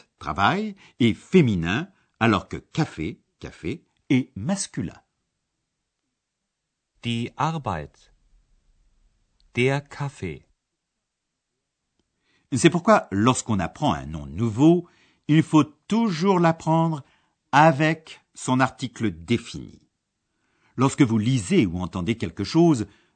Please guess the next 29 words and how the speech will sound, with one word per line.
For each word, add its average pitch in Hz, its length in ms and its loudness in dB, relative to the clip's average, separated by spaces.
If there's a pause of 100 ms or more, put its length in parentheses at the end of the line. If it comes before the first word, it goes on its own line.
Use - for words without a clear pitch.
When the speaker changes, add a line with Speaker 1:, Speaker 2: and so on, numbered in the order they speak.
(100)
Speaker 1:
vous 135 140 -2
pouvez 202 260 0
vous 127 120 -2
rendre 98 280 -2
compte 185 260 -4
qu'on 113 180 -2
utilise 101 380 -4
d'abord 117 360 -4 (220)
l'article - 440 -6 (180)
indéfini. 98 680 0 (340)
On 82 100 -14
utilise 90 520 0
cet - 300 -16
article 95 640 -10
lorsque 69 320 -16
la 65 140 -12
chose, 170 580 0 (300)
la - 120 -14
personne, 170 500 -2 (280)
n'a 110 100 -2
pas 185 220 -2
été 156 240 2
mentionnée 117 640 0
jusqu'alors. 62 760 -18 (840)
Hannah, 196 400 0 (140)
elle 67 120 -12
aussi, 214 420 -6 (400)
utilise 101 420 -2
d'abord 185 420 -2